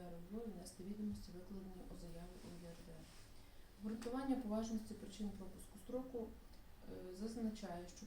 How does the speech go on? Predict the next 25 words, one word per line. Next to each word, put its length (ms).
копію 320
ухвали 340
отримав 600
вісімнадцятого 800
грудня 300
двадцять 400
четвертого 560
року. 160
В 40
обґрунтання, 720
е, 160
апеляційних 600
вимог 320
покликається 640
на 120
те, 60
що 160
оскаржена 560
ухвала 460
є 80
незаконна, 680
несправедлива, 840
постановлена 840
з 20
грубим 300